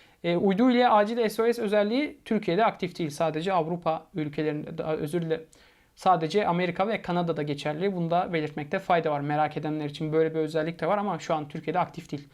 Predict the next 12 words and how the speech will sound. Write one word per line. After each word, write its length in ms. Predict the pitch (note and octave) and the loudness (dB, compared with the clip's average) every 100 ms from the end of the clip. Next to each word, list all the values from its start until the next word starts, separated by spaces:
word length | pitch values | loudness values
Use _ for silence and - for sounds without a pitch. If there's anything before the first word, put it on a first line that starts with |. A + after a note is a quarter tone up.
| - - | -20 -4
Avrupa'da 440 | E3 D#3+ D#3+ E3 | -2 -2 -2 -2
da 80 | D#3+ | -2
aktif 300 | D3 - - | -4 -8 -6
değil. 220 | A3+ C4+ - - - - - - - | -2 -2 -6 -20 -20 -20 -20 -20 -4
Şu 160 | - | 4
anda 180 | G#3+ B3 | 6 6
aktarım 400 | A#3 - A3+ B3+ | 6 6 4 6
devam 320 | A3 G#3 G3+ | 6 6 4
ediyor. 240 | F3 B3 G3+ | 0 -6 -8
Size 320 | - - F#3+ | -8 0 0
şöyle 300 | G3 F#3+ G#3+ | 4 2 4
göstereyim. 600 | G#3 F#3+ - E3 D3 C#3+ | 2 2 0 -2 -2 -8